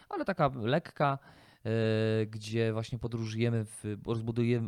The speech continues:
rozbudowujemy swoją jakby osadę, tak? Y, z-, odnajdując różne surowce i wchodzimy na przykład do jaskini, y, coraz głębiej w tej jaskini wchodzi-, w jaskinię wchodzimy i co-, co-, coś, coś tam przez nas, y, mm,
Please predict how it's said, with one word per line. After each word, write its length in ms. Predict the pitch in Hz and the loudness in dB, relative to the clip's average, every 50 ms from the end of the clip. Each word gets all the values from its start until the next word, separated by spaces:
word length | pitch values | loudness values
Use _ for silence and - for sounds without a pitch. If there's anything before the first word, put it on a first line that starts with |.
| - | -2
rozbudowujemy 640 | 113 117 113 117 120 120 117 113 117 120 127 123 117 | -2 -2 -2 0 0 0 2 2 2 2 2 0 0
swoją 320 | 117 - - 117 113 113 107 | -2 -2 0 0 0 0 0
jakby 340 | 107 104 110 110 110 110 | -2 -4 -2 -2 -2 -2
osadę, 640 | - - 110 - - 123 127 123 123 143 170 214 240 190 123 | -2 -4 -4 0 2 2 2 4 4 2 2 2 -2 -4 -4
tak? 260 | 104 117 143 139 - | -2 -2 -2 -2 -4
Y, 20 | 113 104 110 113 110 113 113 113 110 113 113 - - - - _ _ - | -6 -6 -6 -6 -6 -4 -4 -4 -4 -6 -8 -10 -18 -20 -20 _ _ -10
z-, 380 | - 104 107 98 82 92 90 95 - | -8 -8 -8 -8 -8 -8 -8 -6 -6
odnajdując 520 | 95 113 120 120 120 120 127 120 113 - | -2 0 0 0 2 2 2 0 0 -2
różne 240 | 127 123 120 120 117 | -2 -2 0 -2 -2
surowce 640 | 113 - 120 110 117 127 - - - 147 151 165 170 | 0 0 2 2 2 0 0 -2 0 2 2 2 2
i 40 | 160 | 0
wchodzimy 340 | - - 123 113 113 113 113 | 0 -2 -4 -2 -2 -2 -2
na 80 | 110 | -4
przykład 200 | 110 - - 113 | -4 -4 -6 -4
do 100 | 110 113 | 0 0
jaskini, 640 | 113 110 110 - - - - 120 123 131 151 180 202 196 - - - - - - - - - 110 110 110 110 110 | 0 0 0 -2 -6 -4 0 0 2 4 4 4 2 0 -4 -12 -20 -20 -20 -20 -14 -6 -2 0 2 2 2 2
y, 40 | |
coraz 280 | 107 - 131 117 110 104 | 0 0 0 0 0 2
głębiej 300 | 107 123 135 131 120 120 | 4 6 6 6 4 2
w 40 | - | 2
tej 120 | - 127 | 2 0
jaskini 360 | 117 110 - - - 123 120 | 0 0 -2 -4 -4 -4 -4
wchodzi-, 380 | 110 - 117 110 107 110 113 87 | -2 -2 -2 -2 -2 -4 -8 -8
w 60 | 113 | -6
jaskinię 400 | 120 117 110 - - 131 123 120 | -6 -6 -6 -4 -4 -4 -4 -4
wchodzimy 360 | 110 - 113 107 123 147 180 | -2 -4 -2 -2 0 0 0
i 40 | 190 | -2
co-, 120 | - - - - - - - - - 143 - | -2 -6 -10 -10 -12 -18 -18 -16 -16 -16 -14
co-, 180 | - - - | -14 -14 -10
coś, 280 | 151 - 170 156 - - - - | -6 -6 -6 -6 -6 -12 -18 -8
coś 220 | - 175 175 - | -6 -6 -6 -2
tam 400 | - 175 160 165 165 120 - 135 139 | 0 0 0 0 0 -4 -6 -10 -8
przez 220 | - - 165 151 | -4 -4 -2 0
nas, 340 | 156 160 147 - - - - | -2 -2 -2 -4 -8 -6 -4
y, 340 | 151 147 143 147 147 147 143 | -2 -2 -2 -2 -4 -4 -6
mm, 240 | 147 147 147 147 147 | -6 -4 -4 -6 -6